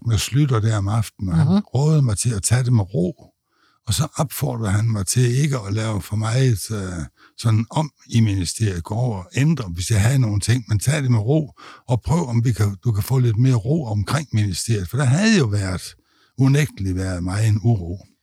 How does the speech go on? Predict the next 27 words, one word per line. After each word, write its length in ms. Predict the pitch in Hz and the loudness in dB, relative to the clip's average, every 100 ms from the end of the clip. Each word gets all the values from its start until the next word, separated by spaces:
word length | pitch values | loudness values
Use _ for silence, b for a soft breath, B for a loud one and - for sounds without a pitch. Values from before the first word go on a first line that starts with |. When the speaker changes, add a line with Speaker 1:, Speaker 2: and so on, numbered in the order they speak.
| _ _ - - | _ _ -18 -10
Speaker 1:
Og 160 | - 101 | -2 0
det 140 | 127 | 2
var 100 | 143 | 2
ikke 200 | 143 143 | 2 0
alt 160 | 135 123 | -2 0
sammen 260 | 117 117 | 0 4
Melchiors 360 | 110 123 - 90 | 2 2 -2 -4
skyld. 260 | - 95 92 - _ _ _ | -6 -8 -12 -16 _ _ _
Der 80 | 98 | -6
var 100 | 107 | -4
andre, 360 | 113 131 113 92 90 | 0 0 0 -2 -4
der 80 | |
var 120 | 95 95 | -2 0
in-, 260 | 110 110 - - | 0 -2 -8 0
involveret 560 | 104 98 95 110 92 | 0 2 2 2 0
i 100 | 85 | -4
det. 200 | 82 95 - | -4 -4 -2
Speaker 2:
Aha. 260 | 180 151 156 160 B | 2 4 4 2 B
Speaker 1:
Og 240 | 113 113 - | -4 -2 2
det, 300 | 190 170 127 | 4 4 2
øh, 60 | 123 107 - | -2 -12 -8
sagde 280 | - 156 170 | -2 2 2
jeg 80 | 135 | 2
også 300 | 139 131 135 | 2 2 2
i 60 | |
min 160 | 113 107 | 2 2
tiltrædelsestale, 1000 | 156 165 110 95 82 90 - 101 101 | 2 2 -2 -2 -4 -6 -2 -2 -2